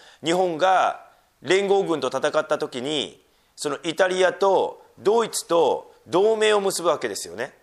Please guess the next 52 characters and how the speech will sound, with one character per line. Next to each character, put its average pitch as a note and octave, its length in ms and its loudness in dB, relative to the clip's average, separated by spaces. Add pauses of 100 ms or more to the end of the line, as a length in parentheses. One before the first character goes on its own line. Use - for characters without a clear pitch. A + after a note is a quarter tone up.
(300)
日 F3 80 -2
本 C#4+ 220 2
に C#4+ 120 -2
と F#3+ 120 0
っ - 40 -6
て D#3+ 100 2
は C3 60 2
別 D3+ 260 0
に F#3+ 100 0
敵 E3 260 -4
で A3+ 80 0
な A#3 180 2
い G#3+ 40 2
人 F3+ 140 -4
も A#2+ 100 -6
敵 F3 240 -2
に G#3 100 0
な G#3+ 80 4
っ G#3 60 -4
て C#3+ 80 -6
し - 100 -2
ま G#2+ 120 -4
う - 40 -2
わ F#2+ 80 -2
け F2+ 80 -12
で E2+ 60 -10
す。 G2 140 -8
ド A#3+ 200 4
イ C4+ 80 0
ツ G#3+ 100 -2
の C3+ 120 0
敵 C3 240 -4
が B2+ 100 2
日 B2+ 80 -2
本 C#3+ 140 0
の D#3 100 -2
敵 - 180 -8
に E3+ 80 -6
も G2 120 -10
な G#2+ 100 0
る A2+ 80 -2
わ G2 100 -2
け F2 80 -14
で C#2+ 80 -20
す - 120 -20
よ - 100 -20
ね。 A#2 180 -20 (1040)
同 B3+ 220 4
じ A#3 300 0 (600)
こ A#3 140 -2
と D#3 180 2
が G#3 300 2